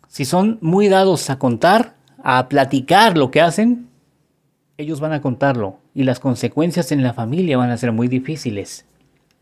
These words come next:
Para ti, principalmente. De modo que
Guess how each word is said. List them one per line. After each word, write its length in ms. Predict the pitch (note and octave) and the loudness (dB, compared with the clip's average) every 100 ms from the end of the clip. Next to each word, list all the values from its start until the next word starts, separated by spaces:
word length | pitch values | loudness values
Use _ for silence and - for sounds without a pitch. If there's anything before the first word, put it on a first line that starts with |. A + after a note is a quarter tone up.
| _ _ _ - - _ | _ _ _ -20 -20 _
Para 240 | C#3 A#2+ | 0 2
ti, 180 | - F#2+ _ | 0 -6 _
principalmente. 840 | - A#2+ C3 C3 C3 B2 G#2 - - _ _ _ _ _ _ _ _ _ _ | -6 -4 -2 0 2 0 -2 -10 -20 _ _ _ _ _ _ _ _ _ _
De 120 | C#3 | -4
modo 260 | C#3+ D#3 F3 | -2 0 0
que 280 | - C3+ | 4 2